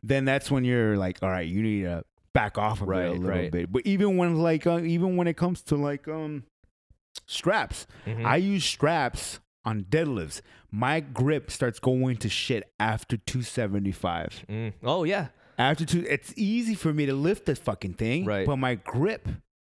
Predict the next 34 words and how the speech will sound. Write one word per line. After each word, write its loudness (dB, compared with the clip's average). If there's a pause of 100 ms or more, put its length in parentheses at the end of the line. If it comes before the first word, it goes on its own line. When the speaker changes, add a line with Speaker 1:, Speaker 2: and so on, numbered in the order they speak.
(140)
Speaker 2:
Mm-hmm. -8
Speaker 1:
it's -2
shit. -2 (760)
So 2 (100)
I 2
start 0
using 0
the 0
straps. -2
I'm -2
working 2
on 4
it. 0 (140)
Speaker 2:
Right. -2 (100)
Speaker 1:
But 0
fuck, -4
dude, 2
when, -4 (220)
it -4
takes -2
forever, 0
dude, 2
for, 0
and 2
then 2
it's 0
like, 2 (400)
shit, 0
it's 0
whether 4
I 2
use 2
these -2
straps 0